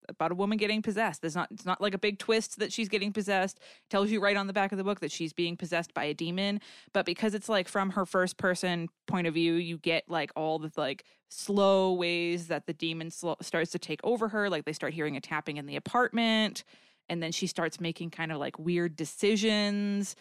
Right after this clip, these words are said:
She starts smoking again. She starts fighting with her husband, and it's, um,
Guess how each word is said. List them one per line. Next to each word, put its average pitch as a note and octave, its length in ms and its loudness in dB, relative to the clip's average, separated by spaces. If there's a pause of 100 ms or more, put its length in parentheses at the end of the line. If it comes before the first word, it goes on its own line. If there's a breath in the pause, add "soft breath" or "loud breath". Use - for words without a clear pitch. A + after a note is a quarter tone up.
(120)
She - 140 -4
starts - 260 -4
smoking D4+ 540 0
again. B3 400 2
She G#3 140 -2
starts D3 220 -8
fighting F#3+ 300 0
with F3 100 2
her D#3 100 -2
husband, F#3+ 680 2 (320 loud breath)
and F3 380 2
it's, E3+ 360 0
um, D3+ 540 0